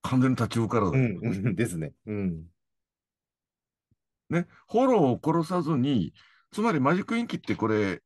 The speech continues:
Speaker 1: 意外にね、透明なんだよ。
Speaker 2: うん。
Speaker 1: うん、透過性があってさ。だからこう、プラグでも全然これでいけちゃうのね。
Speaker 2: うん。
Speaker 1: うん。まあ、こういう単色にしてもいいし、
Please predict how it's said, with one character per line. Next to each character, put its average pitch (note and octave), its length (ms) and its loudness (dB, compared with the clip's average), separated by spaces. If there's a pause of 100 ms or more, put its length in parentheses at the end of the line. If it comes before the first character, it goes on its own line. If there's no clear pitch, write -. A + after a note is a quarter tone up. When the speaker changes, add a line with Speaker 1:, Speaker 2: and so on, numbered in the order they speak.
(300)
Speaker 1:
意 D3 80 0
外 F#3+ 220 2
に F#3 100 0
ね、 D#3 140 0
透 F#3 220 0
明 G#3+ 140 2
な G#3+ 120 0
ん G#3 80 -2
だ G2+ 100 0
よ。 - 80 -14 (440)
Speaker 2:
う C3+ 60 0
ん。 A2+ 600 0 (400)
Speaker 1:
う G#2 40 -6
ん、 E2 240 -6
透 D3 140 -2
過 F3 140 -2
性 F3 140 -2
が F3 80 0
あ - 20 -4
っ F#3 40 -8
て - 160 -20
さ。 - 220 -20 (960)
だ G3+ 80 -4
か G3 80 0
ら C#3 60 0
こ - 100 -2
う、 - 60 -4
プ - 100 -4
ラ G#3+ 120 4
グ A3 80 0
で A3 80 2
も D#3 100 4
全 A2+ 160 2
然 A2 160 0
こ G#2+ 100 0
れ G2+ 60 0
で G2+ 80 2
い G2 80 4
け G2 80 -2
ち - 80 -4
ゃ F2 60 0
う D2 140 -6
の - 60 -2
ね。 F3 160 0 (340)
Speaker 2:
う C3+ 60 -2
ん。 G2+ 260 -4 (380)
Speaker 1:
う B2 80 -2
ん。 E2 400 -2 (840)
ま D#3 180 4
あ、 B2 60 0
こ D3 180 2
う C#3+ 40 6
い C#3+ 140 6
う C3 60 -2
単 C#3+ 240 2
色 D#3 220 0
に D3 120 2
し - 60 -10
て - 80 -6
も B2 160 2
い B2 140 0
い A#2 40 -2
し、 A#2+ 400 0